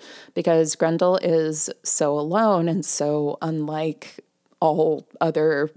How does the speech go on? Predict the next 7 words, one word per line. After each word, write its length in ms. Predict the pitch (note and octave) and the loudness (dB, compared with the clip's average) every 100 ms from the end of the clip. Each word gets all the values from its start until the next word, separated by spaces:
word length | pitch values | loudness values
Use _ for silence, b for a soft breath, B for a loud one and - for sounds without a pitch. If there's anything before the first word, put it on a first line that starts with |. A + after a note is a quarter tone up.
| - | -8
beings. 720 | F3 E3+ D3 E3+ F#3+ F#3 - - B B | -2 0 0 -2 -2 -2 -4 -8 B B
It's 240 | D#3 - | -4 -2
him, 340 | - E3+ E3+ D#3 | 0 2 2 0
his 260 | E3+ D#3 | 0 -2
mom, 480 | D#3 D3+ D3+ D3+ D3+ - b b | 0 0 2 0 -2 -6 b b
and 160 | D#3+ D3+ | -2 0
then 500 | D3+ D3 D3+ C#3+ D3+ | 2 0 0 -2 -4